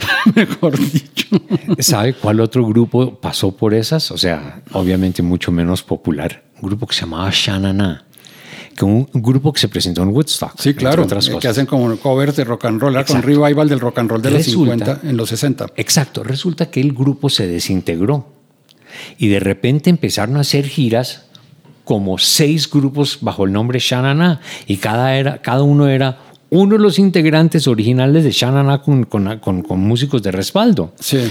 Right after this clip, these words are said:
Speaker 2: Entonces, eh, tuvieron en, un, en alguna oportunidad se toparon en la Florida, en una ciudad en la Florida,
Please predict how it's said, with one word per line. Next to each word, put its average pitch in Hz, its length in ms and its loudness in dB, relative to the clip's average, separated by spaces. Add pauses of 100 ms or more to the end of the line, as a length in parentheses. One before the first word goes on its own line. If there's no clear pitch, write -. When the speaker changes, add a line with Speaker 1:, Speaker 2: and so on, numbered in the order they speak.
(220)
Speaker 2:
Entonces, 131 640 2 (320)
eh, 113 480 0
tuvieron 123 480 2
en, 110 200 0
un, 101 200 2
en 90 160 -2
alguna 104 300 0
oportunidad 110 680 0
se 165 160 0
toparon 127 580 0
en 98 200 4
la 90 100 0
Florida, 107 480 2
en 135 100 4
una 135 200 4
ciudad 117 240 2
en 135 80 2
la 143 100 2
Florida, 139 460 2